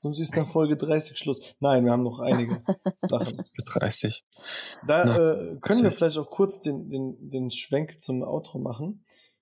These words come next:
Speaker 1: Und zwar würde ich gerne noch ein paar Sachen sagen. Zum einen habe ich ja schon angekündigt, nächste Woche haben wir den Sascha Heilig hier, ähm, seines Zeichens ehemaliger Spieler, also abstinenter Spieler und mittlerweile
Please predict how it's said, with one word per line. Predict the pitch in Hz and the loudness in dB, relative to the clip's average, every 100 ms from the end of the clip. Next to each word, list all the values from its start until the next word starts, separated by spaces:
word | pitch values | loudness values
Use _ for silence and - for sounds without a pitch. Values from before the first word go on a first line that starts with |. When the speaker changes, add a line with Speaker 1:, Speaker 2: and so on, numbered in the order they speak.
| _ _ - | _ _ -2
Speaker 1:
Und | 170 226 - - - | 2 2 0 -16 -6
zwar | - 135 143 151 | -2 2 2 2
würde | 143 180 | 0 -2
ich | 165 | -2
gerne | - 139 143 | 2 2 2
noch | 139 127 - | 0 -4 -8
ein | - 127 123 | -4 -4 -4
paar | - 123 123 - 131 | -4 -4 -4 -6 -10
Sachen | 131 123 135 170 - _ _ | -8 -8 -8 -10 -16 _ _
sagen. | 135 135 156 139 120 | 0 2 2 0 -2
Zum | 135 | 0
einen | - 185 | 2 4
habe | 185 180 | 2 0
ich | |
ja | 160 | -4
schon | 151 147 151 | -4 -6 -6
angekündigt, | - 151 165 - 165 170 | -6 -6 -6 -4 -4 -2
nächste | 156 170 - 143 | -2 -2 -2 0
Woche | 165 165 | 2 2
haben | 147 | 2
wir | 139 | 4
den | 131 127 | 2 2
Sascha | 139 143 143 123 | 0 0 -2 0
Heilig | 131 170 135 - | -2 0 -2 -4
hier, | 131 165 202 _ - _ _ _ - | -4 -4 -6 _ -20 _ _ _ -2
ähm, | 135 135 131 127 - | 2 4 4 -2 -6
seines | - 135 - - | -2 2 2 0
Zeichens | - 147 147 143 - | 2 0 0 -2 -2
ehemaliger | - 151 139 135 139 | -2 0 2 2 0
Spieler, | 135 - 151 151 165 165 - | -4 -8 -6 -2 -2 -2 -4
also | 131 - | -4 -4
abstinenter | - - 131 139 | -4 -2 -2 -2
Spieler | 135 - 156 156 233 | -4 -4 0 0 0
und | 160 151 | -2 -2
mittlerweile | 156 147 131 135 131 135 | -2 2 4 4 2 -4